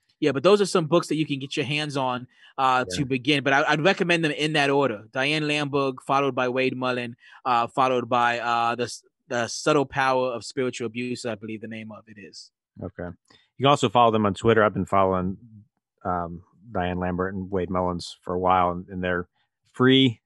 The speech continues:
Speaker 2: free counseling, free training. Um,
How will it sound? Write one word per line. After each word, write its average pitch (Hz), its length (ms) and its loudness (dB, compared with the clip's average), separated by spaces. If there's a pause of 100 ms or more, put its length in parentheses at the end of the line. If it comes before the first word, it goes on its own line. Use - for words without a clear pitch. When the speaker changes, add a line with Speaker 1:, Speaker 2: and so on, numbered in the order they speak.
(140)
Speaker 2:
free 127 160 2
counseling, 95 520 -2
free 104 200 0
training. 85 440 -2 (500)
Um, 82 320 -8